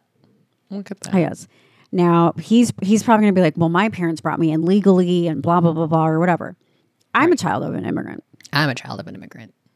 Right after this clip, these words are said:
Speaker 1: Immigrants. Hmm.
Speaker 2: Boom. Yeah, right. And so, you know, um, this is what we call, like, um,
Speaker 1: Yeah,
Speaker 2: self-hate.
Speaker 1: deep and intense.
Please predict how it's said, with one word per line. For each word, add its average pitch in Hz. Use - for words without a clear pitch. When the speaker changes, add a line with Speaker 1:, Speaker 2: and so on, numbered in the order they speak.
Speaker 1:
Immigrants. -
Hmm. 240
Speaker 2:
Boom. 151
Yeah, 160
right. -
And 180
so, 175
you 214
know, 190
um, 165
this 240
is 302
what 247
we 196
call, -
like, 151
um, 175
Speaker 1:
Yeah, -
Speaker 2:
self-hate. 165
Speaker 1:
deep 139
and 127
intense. 120